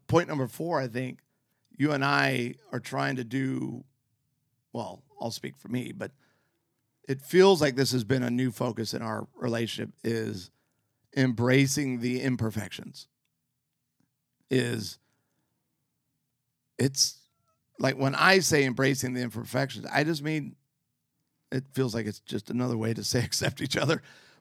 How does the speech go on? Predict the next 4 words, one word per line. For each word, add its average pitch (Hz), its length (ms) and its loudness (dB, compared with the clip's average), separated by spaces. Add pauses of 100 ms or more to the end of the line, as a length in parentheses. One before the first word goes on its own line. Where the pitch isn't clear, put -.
But 165 240 8 (1160)
there 151 360 6
are 175 200 10
imperfections. 160 1080 0